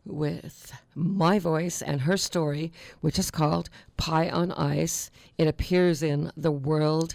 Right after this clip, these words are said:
is a Kitchen, edited by me and Susan Brady. And the subtitle is Learning to Cook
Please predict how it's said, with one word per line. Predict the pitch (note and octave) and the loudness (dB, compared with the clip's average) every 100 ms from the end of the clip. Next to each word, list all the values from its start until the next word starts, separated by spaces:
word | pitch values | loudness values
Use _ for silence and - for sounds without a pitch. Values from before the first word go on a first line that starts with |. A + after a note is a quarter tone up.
| E3+ | -6
is | E3 D#3 C#3+ - | -2 -2 -4 -10
a | |
Kitchen, | - C#3+ - D3 D3 - - - _ - | -6 -6 -4 -4 -4 -8 -20 -20 _ -4
edited | D3 D3 - D#3+ | -4 -2 -4 -4
by | C#3+ D3+ D3 | -2 -2 0
me | D3+ D3 D3+ F3+ - | 0 -2 0 -2 -2
and | - F#3+ D3+ D#3 - | -4 -4 -4 -4 -10
Susan | - - D3 C#3+ D3 D3 D#3 - | -12 -8 -6 -6 -6 -6 -8 -12
Brady. | E3 C3+ - G#2+ A#2 - _ _ _ _ _ - - _ - - _ - | -8 -6 -6 -10 -12 -20 _ _ _ _ _ -20 -20 _ -20 -20 _ -10
And | D3+ C3 | -6 -4
the | C#3 | -2
subtitle | G3+ G3+ - D#3+ E3+ G3 | 0 0 0 -4 -4 -2
is | D#3 D3 D3+ D3 - - _ _ _ _ - - - - | 0 2 0 -2 -10 -18 _ _ _ _ -20 -20 -14 -6
Learning | A#3+ F3 G3 | -4 -2 -2
to | A3 | -4
Cook | - - D3+ E3 - | -6 -6 -6 -8 -14